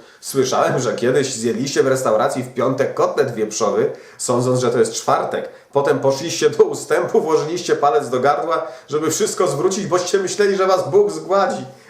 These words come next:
<laughs> Ja tam się nie boję jeść w poście mięsa. Nawet piekła się nie boję. Przepraszam, napijcie się. Czy już wam lepiej? Czy macie postępowy pogląd na piekło i czy w ogóle idziecie z duchem czasu, z reformistami?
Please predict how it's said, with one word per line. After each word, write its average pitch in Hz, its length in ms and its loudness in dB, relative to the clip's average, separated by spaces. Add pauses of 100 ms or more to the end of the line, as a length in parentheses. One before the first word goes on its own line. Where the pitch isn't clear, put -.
(180)
<laughs> - 520 -6
Ja 127 120 0
tam 143 180 -2
się 147 160 2
nie 135 100 2
boję 131 240 4
jeść 123 200 0
w - 80 -12
poście 123 300 0
mięsa. 135 440 0 (140)
Nawet 202 280 -2
piekła 240 300 0
się 110 140 -2
nie 98 100 -2
boję. 78 360 -2 (800)
Przepraszam, 208 400 0 (220)
napijcie 196 500 -4
się. - 120 -10 (840)
Czy 147 120 -4
już 202 160 2
wam 160 180 0
lepiej? 135 460 0 (580)
Czy 131 120 -2
macie 190 300 0
postępowy 170 760 -2
pogląd 123 500 -2
na 104 420 0 (140)
piekło 107 440 -2
i 113 80 -10
czy 123 120 -6
w 131 40 -4
ogóle 240 220 0
idziecie 165 300 -4
z 120 80 -2
duchem 135 260 -2
czasu, - 480 -4 (180)
z 101 100 -8
reformistami? 117 840 -2